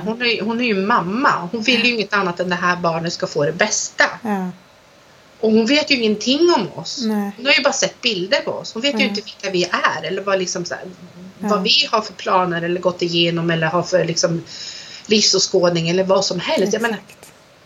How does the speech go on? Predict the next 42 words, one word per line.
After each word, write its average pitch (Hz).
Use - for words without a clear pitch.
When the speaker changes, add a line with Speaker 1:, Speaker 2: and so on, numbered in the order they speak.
Speaker 1:
så -
att, -
så, 254
och 247
det 277
tyckte 302
jag 220
var 196
så 190
skönt 277
också, -
att 170
vi 185
fick 220
den 170
möjligheten 165
att -
träffa -
henne 165
och 175
umgås 220
en 190
hel 160
helg 165
och 160
prata 175
och, 165
och, 185
och 180
sådär. 170
Det. 156
Vi 175
gjorde 190
utflykter 185
med 170
henne 165
och 151
hennes 156
dotter 156
och, 165
och 160
sådär. 151